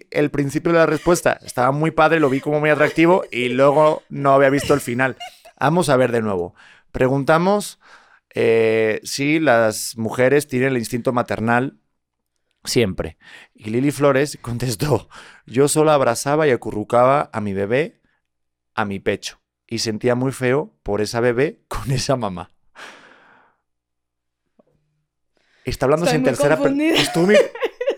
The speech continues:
Speaker 2: <laughs>
Speaker 1: Hay que tratar lo del trastorno de personalidad, Lili Flores. Primero, para ver si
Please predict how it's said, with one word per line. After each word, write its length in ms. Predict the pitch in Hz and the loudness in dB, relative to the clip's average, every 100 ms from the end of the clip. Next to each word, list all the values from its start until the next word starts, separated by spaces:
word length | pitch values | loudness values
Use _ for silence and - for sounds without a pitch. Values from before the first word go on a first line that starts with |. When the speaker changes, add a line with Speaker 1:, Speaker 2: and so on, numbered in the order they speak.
| - | -8
Speaker 2:
<laughs> 720 | 440 - - - _ - - | -14 -12 -10 -12 _ -14 -4
Speaker 1:
Hay 140 | 143 151 | 0 2
que 140 | 185 180 | 2 2
tratar 420 | 160 139 156 165 | 2 4 4 6
lo 200 | 170 165 | 6 6
del 260 | 165 170 170 | 6 4 4
trastorno 460 | 135 - 143 156 | 0 2 0 2
de 80 | 156 | 0
personalidad, 600 | 139 113 117 110 123 135 | 0 -2 0 2 2 0
Lili 220 | 120 110 | -4 -8
Flores. 360 | 107 101 92 85 - 339 - - - | -6 -6 -6 -4 -4 -4 -8 -12 -8
Primero, 560 | 123 123 135 160 208 - _ _ _ _ _ | -4 0 0 0 0 -6 _ _ _ _ _
para 240 | 120 117 113 | -2 0 0
ver 240 | 127 156 | 0 0
si 1080 | 151 - 170 170 151 123 117 107 98 87 | -2 -4 -2 -2 -2 -2 -6 -6 -10 -14